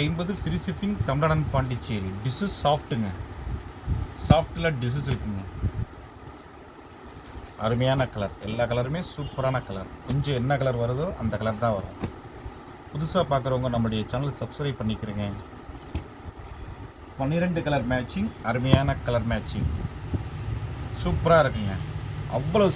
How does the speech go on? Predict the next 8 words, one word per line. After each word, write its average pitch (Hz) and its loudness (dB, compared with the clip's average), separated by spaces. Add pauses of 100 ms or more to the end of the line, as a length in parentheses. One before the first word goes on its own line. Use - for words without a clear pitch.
சாஃப்ட்டுங்க, 156 4 (1700)
அவ்வளவு 151 4
சாஃப்டா 135 2
இருக்கும் 98 -2 (140)
துணி. 110 2 (2000)
அறுநூத்தி 147 2
ஐம்பது 143 2
தாங்க. 117 2